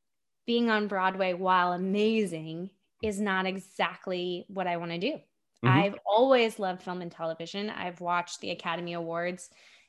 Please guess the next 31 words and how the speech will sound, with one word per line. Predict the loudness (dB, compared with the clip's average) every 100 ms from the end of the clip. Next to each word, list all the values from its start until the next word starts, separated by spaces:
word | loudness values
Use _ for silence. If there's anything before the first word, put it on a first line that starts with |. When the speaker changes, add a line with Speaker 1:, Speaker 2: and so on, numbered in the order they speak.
| -4
Speaker 1:
every | 0 0 -2 -4
year | -2 -4 -4
religiously. | -6 -4 -2 -2 -4 -6 -6 -4 -4 -6 -18 -20 _
And, | -2 2 2 2 2 0 -4 -12 _ _ _ _ _ _ _
and | -4 -2 -2 0 0 0 -4
if | 0
I | 0
look | 0 -4
at | -6
the |
business | -2 2 2 0 -4
side | -4 -4
of | -6
things, | -6 -6 -4 -6 -8 -16 _ _ _ _
being | -6 -2 0
on | -2
Broadway | -2 -2 0 0 -2
is | -4 -6
not | -8 -10
sustainable. | -16 -12 -10 -10 -10 -14 -14 _ _ _ 0
Speaker 2:
Mm-hmm. | 2 4 2 -2 _ _ _ _ _ _
Speaker 1:
Where | 0 2 4 4
being | 2 0 0 0 -2
a |
day | -2 -2
player | 2 2 2
in | -2
a | -4
T | 2 4
V | 4
show, | 0 0 0 0